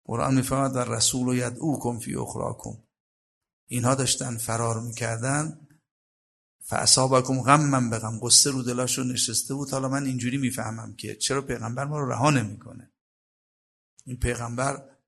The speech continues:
اگر شما رو صدا می‌زنه، کاری با شما نداره، احتیاجی با شما نداره. چه احتیاجی پیغمبر به شما داره؟ پیغمبر نه به مال شما، نه به جان شما احتیاجی نداره. اگر صداتون می‌زنه، می‌خواد شما یه بهره‌ای ببرید.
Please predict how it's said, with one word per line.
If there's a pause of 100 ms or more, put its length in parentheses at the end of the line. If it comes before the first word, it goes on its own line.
(400)
اگر
شما
رو
صدا
می‌زنه،
کاری
با
شما
نداره،
احتیاجی
با
شما
نداره. (420)
چه
احتیاجی
پیغمبر
به
شما
داره؟ (1200)
پیغمبر
نه
به
مال
شما،
نه
به
جان
شما
احتیاجی
نداره. (720)
اگر
صداتون
می‌زنه،
می‌خواد
شما
یه
بهره‌ای
ببرید.